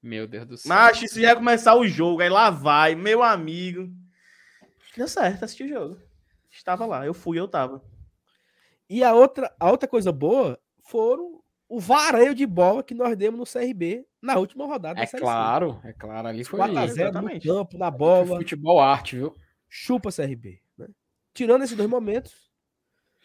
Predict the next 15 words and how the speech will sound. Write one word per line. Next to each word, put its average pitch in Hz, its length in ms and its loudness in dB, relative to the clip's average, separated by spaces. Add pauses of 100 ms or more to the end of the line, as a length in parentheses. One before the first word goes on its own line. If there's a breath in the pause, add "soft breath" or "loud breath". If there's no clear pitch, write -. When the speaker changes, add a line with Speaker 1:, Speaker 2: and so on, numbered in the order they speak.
(460)
Speaker 3:
nada 196 580 0
de 190 160 -6
bom 160 220 -4
nesse 170 260 -6
ano, 135 220 -10
nada, 190 260 -8
mas 247 180 -6
foi 233 220 -6
um 196 100 -6
ano 208 220 -8 (500)
trágico 143 540 -4
na 123 80 -8
minha 117 180 -10
vida. 101 320 -20 (140)
Speaker 1:
Hum. 113 220 -16